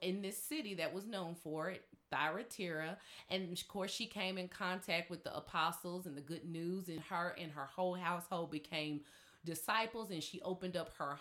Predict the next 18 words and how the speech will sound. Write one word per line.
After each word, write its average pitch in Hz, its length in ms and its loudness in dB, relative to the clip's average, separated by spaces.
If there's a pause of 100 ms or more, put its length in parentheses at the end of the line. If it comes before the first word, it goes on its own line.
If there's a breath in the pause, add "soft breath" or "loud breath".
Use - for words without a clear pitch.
home 208 440 0 (260 loud breath)
to 208 120 0
them 180 500 0
to - 80 -4
be 170 180 -2
kinda 180 420 -2
like 160 220 2
a 139 80 2
haven 180 460 -2
for 156 220 -4
them. 151 380 -2 (260 loud breath)
But 185 140 4
it's 185 200 -2
also 214 340 2
known 175 320 -2
that 147 120 -4
she 202 240 -6
was 165 180 -6